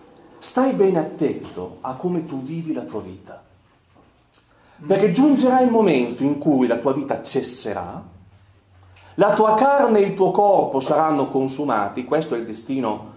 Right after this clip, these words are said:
del nostro corpo fisico, vero? La decomposizione.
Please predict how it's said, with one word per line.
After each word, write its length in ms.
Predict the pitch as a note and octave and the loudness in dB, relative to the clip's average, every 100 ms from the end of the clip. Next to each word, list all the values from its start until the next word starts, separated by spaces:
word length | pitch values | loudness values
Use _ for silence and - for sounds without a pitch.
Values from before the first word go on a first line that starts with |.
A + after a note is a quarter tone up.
| - | -8
del 240 | G#2+ A#2 | -8 -4
nostro 300 | C3 - A#2 | -4 -4 -2
corpo 280 | A#2 - G#2 | -2 -2 -8
fisico, 440 | - - F#2 F#2 | -8 -10 -8 -10
vero? 240 | G2 G#2 - - _ _ _ | -8 -10 -10 -20 _ _ _
La 100 | - | -4
decomposizione. 960 | A2 C3 A#2+ G#2+ G#2 A2 - F2+ F#2 D3+ | -2 -2 -4 -6 -8 -10 -14 -14 -12 -16